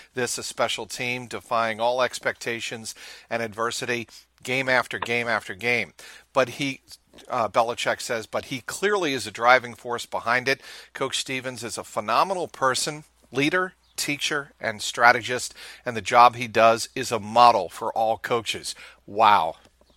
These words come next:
How do you <laughs> respond to that? I mean, that is, you know, arguably the greatest football coach in history,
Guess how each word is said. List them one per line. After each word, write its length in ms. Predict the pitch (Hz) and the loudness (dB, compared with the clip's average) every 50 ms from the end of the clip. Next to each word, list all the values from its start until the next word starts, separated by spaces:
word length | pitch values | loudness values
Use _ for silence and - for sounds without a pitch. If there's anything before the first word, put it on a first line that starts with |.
| _ _ _ _ _ _ _ _ | _ _ _ _ _ _ _ _
How 140 | - - 151 | 4 6 8
do 60 | 156 | 8
you 140 | 165 190 202 175 | 8 6 4 2
<laughs> 40 | |
respond 480 | 143 120 - - - 110 - 156 147 123 | 0 0 -2 0 2 4 6 6 6 4
to 80 | 110 104 | 4 8
that? 240 | 110 110 101 101 | 8 8 8 8
I 60 | 107 113 | 6 4
mean, 260 | 113 113 113 113 - - - - - - _ | 4 2 0 0 -4 -10 -16 -16 -18 -6 _
that 180 | - 156 156 170 | 10 12 12 12
is, 280 | 170 160 147 - - - - - - - - | 12 8 4 2 -2 -8 -10 -16 -18 -14 -8
you 80 | - 139 | -2 4
know, 260 | 131 127 120 120 113 - - _ _ - - - | 6 6 6 6 2 -4 -20 _ _ -20 -4 4
arguably 480 | - 131 147 143 127 139 131 123 135 135 | 8 8 8 8 8 6 6 6 4 4
the 80 | 127 120 | 4 4
greatest 380 | 113 127 131 131 131 120 - | 8 8 8 8 8 4 2
football 380 | - 151 127 - - 139 127 117 | -2 -4 -4 0 2 2 2 2
coach 340 | - - 139 131 - - 135 | 2 2 0 0 0 -2 -6
in 80 | 110 | -2
history, 580 | - - 180 185 - - - 123 117 113 113 | 2 4 4 4 4 2 0 2 2 2 0